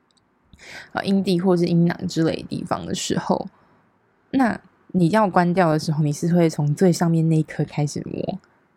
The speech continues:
就是因为可能，啊，结束了，我要休息了，就先把它关掉，你就会直接很直觉的第一颗就是开关。所以我觉得它设计的巧思在这个地方，呃，我觉得这个地方非常的棒。OK，再来第三点就是男女皆可爽，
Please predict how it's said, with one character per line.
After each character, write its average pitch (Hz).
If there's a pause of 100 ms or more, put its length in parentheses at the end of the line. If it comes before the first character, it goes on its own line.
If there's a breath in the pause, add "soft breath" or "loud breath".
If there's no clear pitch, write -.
(460)
就 202
是 196
因 180
为 180
可 170
能， -
啊， 156
结 151
束 160
了， 143
我 147
要 147
休 151
息 -
了， -
就 -
先 -
把 -
它 -
关 -
掉， -
你 165
就 170
会 165
直 170
接 202
很 180
直 147
觉 147
的 143
第 160
一 165
颗 -
就 147
是 156
开 -
关。 - (340 loud breath)
所 -
以 -
我 196
觉 147
得 113
它 170
设 185
计 180
的 147
巧 -
思 165
在 160
这 156
个 139
地 151
方， - (1300 loud breath)
呃， -
我 -
觉 165
得 170
这 175
个 170
地 160
方 165
非 170
常 -
的 -
棒。 - (400)
OK， 202
再 240
来 226
第 233
三 185
点 170
就 101
是 190
男 160
女 196
皆 180
可 180
爽， -